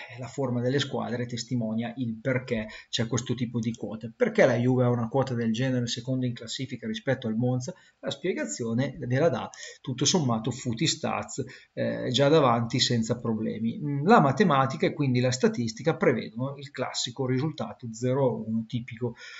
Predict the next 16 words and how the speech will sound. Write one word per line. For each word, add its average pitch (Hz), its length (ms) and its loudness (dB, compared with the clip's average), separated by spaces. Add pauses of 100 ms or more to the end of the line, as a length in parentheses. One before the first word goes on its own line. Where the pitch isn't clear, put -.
(480)
delle 135 200 6
partite 139 460 2
della 131 200 6
squadra 123 380 4
di 117 160 2
Allegri. 117 680 0 (480)
Mm, 123 200 -8
avverrà, 151 640 6
non 143 160 0
avverrà, 139 760 2 (160)
questo 135 460 -2
è 123 140 -8
tutto 127 400 -10
un 123 100 2
altro 110 360 -4
discorso. 117 720 -6